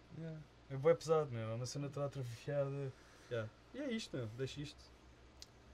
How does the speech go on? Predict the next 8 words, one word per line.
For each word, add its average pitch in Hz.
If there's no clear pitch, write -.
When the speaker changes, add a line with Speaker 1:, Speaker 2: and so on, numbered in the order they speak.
Speaker 1:
Eu 143
trago 151
como 135
recomendação, 135
trago, 131
trago 131
menos, 117
trago, 120